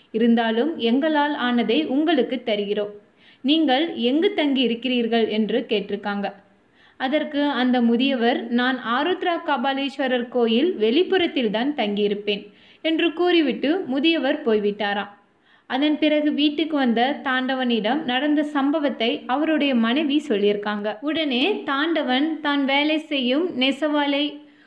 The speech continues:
உரிமையாளரிடம் சென்று, "எனக்கு கடனுக்கு ஒரு துண்டு கொடுங்கள்,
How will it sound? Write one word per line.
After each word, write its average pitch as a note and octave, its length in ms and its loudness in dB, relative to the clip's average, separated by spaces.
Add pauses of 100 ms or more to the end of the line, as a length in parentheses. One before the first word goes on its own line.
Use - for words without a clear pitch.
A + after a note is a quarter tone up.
(120)
உரிமையாளரிடம் D4 920 0
சென்று, C#4 640 2
"எனக்கு D#4 720 0
கடனுக்கு D4+ 600 -2
ஒரு C4 320 0
துண்டு C#4+ 320 0
கொடுங்கள், G3+ 480 -2